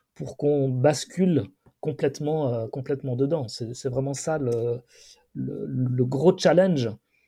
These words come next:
auquel on est confronté finalement depuis le début de, de l'humanité.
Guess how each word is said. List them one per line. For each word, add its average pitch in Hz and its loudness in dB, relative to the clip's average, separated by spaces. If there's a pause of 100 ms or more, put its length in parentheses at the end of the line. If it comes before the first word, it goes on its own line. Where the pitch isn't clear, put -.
(120)
auquel 131 0
on 120 0
est 123 2
confronté 131 0
finalement 135 -2
depuis 123 -4
le 117 -4
début 123 -2
de, 110 -4
de 113 -8
l'humanité. 113 -10